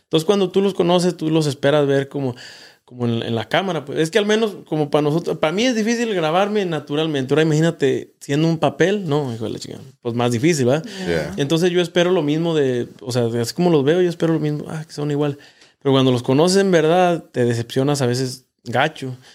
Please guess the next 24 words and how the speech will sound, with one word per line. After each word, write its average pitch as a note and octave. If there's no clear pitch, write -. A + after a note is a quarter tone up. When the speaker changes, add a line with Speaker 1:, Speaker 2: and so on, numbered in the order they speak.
Speaker 3:
Yeah. E2
Speaker 1:
Y -
ya, G3+
pues, E3+
por D3
eso D3
empiezas D#3
como D3+
que, D#3+
ah, F3+
ok, E3
pues, -
pa' D3
acá, D#3
eh, C#3+
Speaker 3:
Mejor G#2
Speaker 1:
sí, F2
Speaker 3:
no. E2+
Speaker 1:
sí, B2+
sí. B2
Speaker 2:
Ujú. G#2+
Speaker 3:
Una C#3
pre-, C3
pregunta B2+